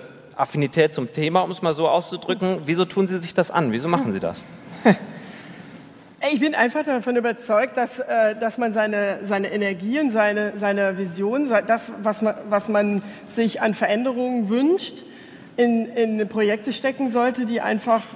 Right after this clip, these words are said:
Speaker 2: äh, f-, die einfach funktionieren und, und die machbar sind. Also einerseits Vision, andererseits machbar, ist für mich bedingungsloses Grundeinkommen halt eben nix. Das ist, das ist super interessant, darüber zu philosophieren, nachzudenken, es kommt aber nicht. So, da, da habe ich keinen Bock drauf.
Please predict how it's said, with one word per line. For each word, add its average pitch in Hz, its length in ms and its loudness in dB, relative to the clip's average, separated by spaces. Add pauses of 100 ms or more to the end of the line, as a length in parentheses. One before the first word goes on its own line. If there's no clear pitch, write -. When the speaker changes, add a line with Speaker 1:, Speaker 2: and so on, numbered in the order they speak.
(180)
Speaker 2:
äh, 214 400 2
f-, 202 100 -12 (760)
die 247 100 0
einfach 226 240 4
funktionieren 220 600 0
und, 240 160 2
und 233 140 0
die 233 60 2
machbar 220 340 -2
sind. 180 300 -4 (760)
Also 233 240 0
einerseits 294 480 2
Vision, 254 420 0
andererseits 262 520 -2
machbar, 285 400 0
ist 285 120 -10
für 277 120 0
mich 262 180 4
bedingungsloses 269 560 -4
Grundeinkommen 240 500 0
halt 220 140 2
eben 233 320 0
nix. 226 320 -2 (240)
Das 214 140 -2
ist, - 260 0
das 277 140 0
ist - 200 -8
super 339 360 4
interessant, 277 640 -4
darüber 254 260 2
zu 254 140 -8
philosophieren, 254 540 -2
nachzudenken, 254 420 2
es 254 100 -6
kommt 311 180 2
aber 208 160 2
nicht. 185 240 -2 (520)
So, 285 180 0
da, 254 120 6
da 262 180 2
habe 254 100 -2
ich - 80 -10
keinen 294 160 0
Bock 247 180 -2
drauf. 190 260 -6